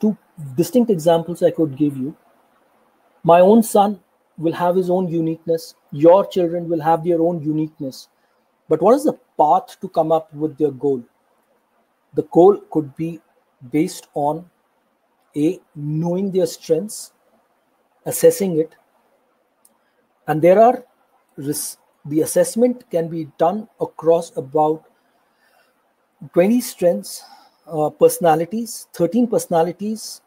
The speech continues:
uh, number of capabilities, around eighteen capabilities, uh, twenty more, uh, interests, or whatever their person's interest would be, and combining that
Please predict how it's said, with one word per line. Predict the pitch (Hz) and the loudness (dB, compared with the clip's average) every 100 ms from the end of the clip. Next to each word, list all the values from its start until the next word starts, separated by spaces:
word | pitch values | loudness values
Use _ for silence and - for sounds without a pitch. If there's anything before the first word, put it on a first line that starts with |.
| _ _ _ _ _ - | _ _ _ _ _ -8
uh, | 147 143 - _ _ _ _ _ _ _ _ _ _ 160 | -6 -6 -10 _ _ _ _ _ _ _ _ _ _ -4
number | 151 170 220 226 | -2 2 2 2
of | - | 0
capabilities, | 175 160 180 165 175 180 214 - - | 0 0 0 -4 -6 -6 -12 -14 -12
around | 151 151 160 - | -8 -8 -4 -2
eighteen | 156 202 190 | -2 -2 -6
capabilities, | - 151 170 156 170 170 202 - - _ _ _ _ _ _ _ _ _ _ _ | -2 -2 -2 -2 -4 -6 -10 -14 -20 _ _ _ _ _ _ _ _ _ _ _
uh, | 147 143 | -4 -2
twenty | 143 165 170 208 202 - _ _ _ _ | 4 4 4 2 -2 -4 _ _ _ _
more, | 156 160 175 170 - _ _ _ _ | 2 6 6 2 -8 _ _ _ _
uh, | 147 135 131 117 _ _ _ 165 | -6 -6 -8 -16 _ _ _ -4
interests, | 156 - 226 226 - - - _ _ _ _ _ _ _ | -4 4 4 4 -6 -12 -16 _ _ _ _ _ _ _
or | 156 156 | 4 4
whatever | 127 151 214 208 | 4 2 2 2
their | 180 190 175 | 2 0 0
person's | 160 165 156 175 170 - | 2 2 2 0 -12 -10
interest | 151 180 180 180 | -8 -8 -8 -8
would | 156 147 | -8 -8
be, | 180 185 | -10 -10
and | 160 151 - | -12 -12 -10
combining | 143 135 143 165 208 185 | -10 -6 -6 -4 -4 -2
that | 165 165 | 0 -2